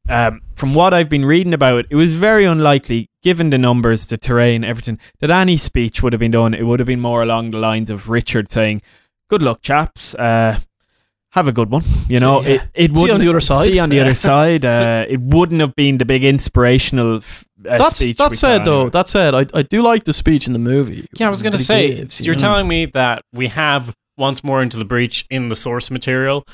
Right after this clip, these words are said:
Speaker 1: Mm.
Speaker 3: and instead we have our main character going like, "We're gonna fight!" rah, and just kinda shouting random, like,
Speaker 2: That,
Speaker 3: encouragement.
Speaker 2: to be honest, like,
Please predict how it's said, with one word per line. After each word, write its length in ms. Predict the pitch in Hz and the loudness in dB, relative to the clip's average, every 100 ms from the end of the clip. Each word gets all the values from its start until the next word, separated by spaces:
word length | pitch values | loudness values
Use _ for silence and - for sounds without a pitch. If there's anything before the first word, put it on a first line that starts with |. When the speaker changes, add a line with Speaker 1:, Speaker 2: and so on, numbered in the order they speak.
| - | -16
Speaker 1:
Mm. 120 | 113 | -8
Speaker 3:
and 140 | 117 127 | -4 -2
instead 760 | 120 - - 131 131 127 120 127 | -2 -4 -4 -2 0 0 -4 -8
we 100 | 110 | -4
have 180 | 120 120 | -2 -2
our 100 | 113 | -2
main 200 | 117 117 | -4 -4
character 340 | 117 120 120 | -2 -2 -2
going 200 | 123 120 | -4 -2
like, 200 | 120 101 - - | -2 -4 -14 -6
"We're 140 | 285 | -2
gonna 220 | 302 294 277 | 0 0 -2
fight!" 460 | - 294 269 160 - 185 | -2 -2 -2 -6 -14 -10
rah, 340 | 277 269 240 233 | -2 2 2 0
and 100 | 165 | -2
just 160 | 156 | -4
kinda 220 | 175 165 | -2 -2
shouting 680 | 120 - 143 147 147 139 131 | -4 -2 0 0 0 -4 -2
random, 580 | 120 127 131 127 120 117 | 0 2 2 0 -2 -2
like, 360 | 110 107 101 - | 0 -2 -2 -8
Speaker 2:
That, 120 | - | -12
Speaker 3:
encouragement. 600 | 120 - 135 135 170 185 | -4 0 0 -2 -6 -6
Speaker 2:
to 120 | - 170 | 0 2
be 100 | 220 | 4
honest, 280 | 311 240 | 2 2
like, 240 | 156 143 | 2 2